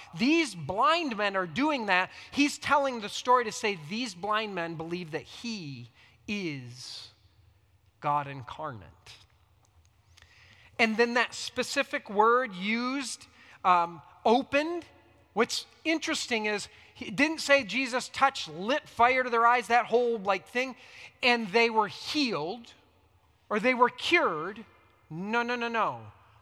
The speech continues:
Opened. That's really important. Opened for them because of the way in which that word is.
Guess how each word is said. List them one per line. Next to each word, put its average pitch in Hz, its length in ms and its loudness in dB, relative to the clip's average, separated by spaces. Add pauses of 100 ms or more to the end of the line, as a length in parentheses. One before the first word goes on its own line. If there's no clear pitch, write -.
(140)
Opened. 175 600 2 (600)
That's 240 500 6
really 262 320 0
important. 233 540 0 (100)
Opened 269 420 4
for 226 160 -2
them 214 320 -2 (300)
because 254 680 2
of 214 300 6
the 220 80 2
way 240 320 4
in 214 200 -6
which 220 300 -4
that 214 200 4
word 214 400 2
is. 214 520 0